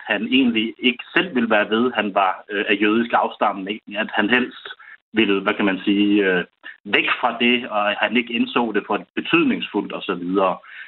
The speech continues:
Øh, men, men når man så læser Brandes', øh, egne tekster, i stedet for ligesom at, at stole på, hvad andre har skrevet om ham, jamen, så kan man se, at det, de jødiske tematikker spre-, springer frem egentlig fra hans allerførste,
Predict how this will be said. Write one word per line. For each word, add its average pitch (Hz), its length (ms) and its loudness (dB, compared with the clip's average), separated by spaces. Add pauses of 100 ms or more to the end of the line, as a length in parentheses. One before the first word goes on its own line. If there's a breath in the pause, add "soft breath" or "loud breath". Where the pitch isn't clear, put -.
(120 loud breath)
Øh, 98 540 4
men, 110 320 2
men 110 120 2
når 110 160 2
man 113 180 0
så 151 60 2
læser 131 360 0 (100)
Brandes', 110 720 -2
øh, 90 540 -2 (200)
egne 135 320 2 (120)
tekster, 120 340 0
i 101 180 -4
stedet 117 340 0 (100)
for - 340 0 (240 soft breath)
ligesom 104 340 -2 (140)
at, 92 80 0 (180)
at 110 60 2 (320)
stole 135 400 0
på, 127 140 -2
hvad 107 140 2
andre 143 280 0
har 110 120 -4
skrevet 120 280 0
om 117 140 2
ham, 104 240 -4 (520 loud breath)
jamen, 117 160 2
så 135 80 2
kan 131 120 2
man 110 200 0
se, 139 220 2
at 107 160 0
det, 107 160 -2
de 110 60 -6
jødiske 113 480 2
tematikker 117 500 0
spre-, 113 400 -2 (200)
springer 101 260 0 (120)
frem 117 240 0
egentlig 101 360 -6
fra 101 200 2
hans 92 280 -12
allerførste, 107 720 0